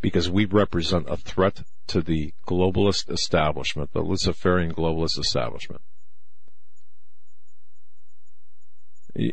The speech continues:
y-, any day they could pull our plug off of YouTube. Now, we, we, we've got everything, uh, obviously, y-, you understand. And I'm not gonna get into the details, but we have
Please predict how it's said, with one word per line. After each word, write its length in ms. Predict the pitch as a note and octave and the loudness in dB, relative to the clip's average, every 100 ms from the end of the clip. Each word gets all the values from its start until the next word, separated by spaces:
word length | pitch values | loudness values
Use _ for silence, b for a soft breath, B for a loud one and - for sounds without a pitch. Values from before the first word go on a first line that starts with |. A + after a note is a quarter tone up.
| - | 0
y-, 560 | - - - - - - | -4 -4 -4 -4 -4 -4
any 280 | G#2+ G#2+ A2+ | 2 4 6
day 280 | G2+ G2 F2+ | 6 6 6
they 140 | E2 | 4
could 180 | E2 E2 | 2 0
pull 200 | - F#2 | 2 4
our 100 | D#2+ | 4
plug 340 | - D#2+ D2+ | 4 2 2
off 200 | D2+ D2+ | 2 0
of 80 | F2 | 2
YouTube. 400 | G2+ - A#2+ A#2 - - - - - - - - - - - - - - - - - - - - | 2 4 4 2 -2 -4 -4 -4 -4 -4 -4 -4 -4 -4 -4 -4 -4 -4 -4 -2 -2 -4 -4 0
Now, 120 | G2+ | 4
we, 140 | G2 A2+ | 4 4
we, 220 | A2+ A#2 | 2 2
we've 220 | A2+ G2+ | 2 4
got 200 | G#2 F2+ | 6 6
everything, 420 | E2+ E2 D2+ D2+ | 6 2 0 -2
uh, 140 | - - | -4 -2
obviously, 460 | D#2 E2 C#2+ - C2+ - - - | 0 0 0 -2 -2 -4 -4 -4
y-, 140 | G#2+ | -4
you 240 | - F2+ E2 | -2 0 0
understand. 540 | D2+ - F2 D2 C#2+ - - - | 0 0 0 0 -2 -4 -4 -4
And 100 | - | 0
I'm 80 | F2 | 2
not 140 | E2 | 2
gonna 100 | D#2 | 0
get 140 | D2+ D2 | 0 -2
into 160 | D2 | -2
the 80 | C2+ | -4
details, 480 | D#2 F2 D#2+ D2+ D2+ | 0 0 0 -2 -2
but 120 | - | -2
we 180 | D#2+ E2+ | 2 2
have 340 | E2+ D#2 D2+ | 4 2 0